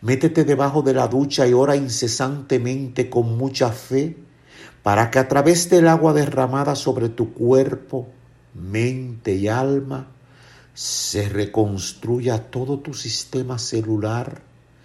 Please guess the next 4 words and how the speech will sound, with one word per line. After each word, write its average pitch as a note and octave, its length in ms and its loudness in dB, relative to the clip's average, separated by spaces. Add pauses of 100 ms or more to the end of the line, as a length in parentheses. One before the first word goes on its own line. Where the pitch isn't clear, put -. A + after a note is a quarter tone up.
(300)
se C#3 340 4
renueven D#3 580 4
tus C#3+ 220 -4
energías C#3 1000 -2